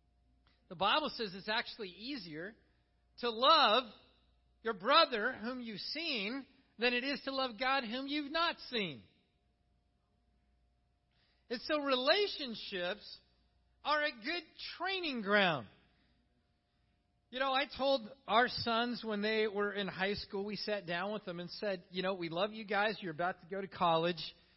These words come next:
And unless there was some special extenuating circumstances, you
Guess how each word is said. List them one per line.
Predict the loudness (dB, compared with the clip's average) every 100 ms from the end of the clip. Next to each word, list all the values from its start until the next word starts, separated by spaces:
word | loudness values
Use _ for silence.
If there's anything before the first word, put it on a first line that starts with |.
| _ _
And | 4 8 8 6 0 -14 _ _ _ _ _ _ -2
unless | 2 4 2 2
there | -4
was | -4 -4
some | -6 -8 -14 _ _
special | -16 -16 0 2 2 -2 -4
extenuating | -6 -8 -2 -2 -2 -2 -2 0 -4
circumstances, | -2 -6 -4 -6 -4 -4 -2 -4 -6 -6 -8 -16 _ _ _ _ _ _
you | 0 0